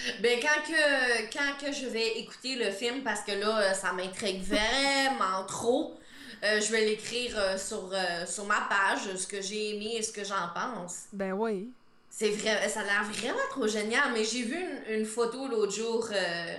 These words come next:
Speaker 1: du, du jeu, puis je trouvais, euh,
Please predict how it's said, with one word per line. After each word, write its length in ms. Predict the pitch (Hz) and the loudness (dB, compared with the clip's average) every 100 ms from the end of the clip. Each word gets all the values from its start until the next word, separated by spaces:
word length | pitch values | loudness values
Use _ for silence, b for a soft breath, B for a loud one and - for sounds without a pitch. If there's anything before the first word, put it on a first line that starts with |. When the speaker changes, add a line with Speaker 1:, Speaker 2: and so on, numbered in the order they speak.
| - | -10
Speaker 1:
du, 200 | - - | -10 -8
du 200 | 190 202 | -4 0
jeu, 480 | 196 175 208 226 - b b - | 2 4 4 2 -4 b b -14
puis 120 | 196 | -4
je 80 | 202 | -2
trouvais, 460 | 196 190 185 208 233 214 185 185 175 | -2 -8 -4 0 2 4 2 2 2
euh, 0 | 165 | -2